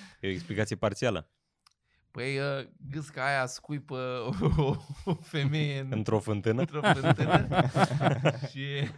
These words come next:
Speaker 2: de acolo iese, iese copilul pe care ți-l livrează acasă.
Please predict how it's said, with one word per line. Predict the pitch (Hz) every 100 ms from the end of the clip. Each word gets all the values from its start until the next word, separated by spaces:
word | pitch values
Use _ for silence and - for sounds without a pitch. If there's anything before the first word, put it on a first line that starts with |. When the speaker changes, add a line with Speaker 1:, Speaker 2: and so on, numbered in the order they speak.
| - - 277 - - - 240 _ _ _ _ _ _ _ _ _ - 117 151 147 143 120 _
Speaker 2:
de | - 104
acolo | 110 135 131 123
iese, | 120 117 104 - 107 101 95 101 _
iese | 104 101 101 92 - _
copilul | 104 107 101
pe | 101
care | 92
ți-l | 101 95
livrează | 98 95 98 92
acasă. | 90 - 98 -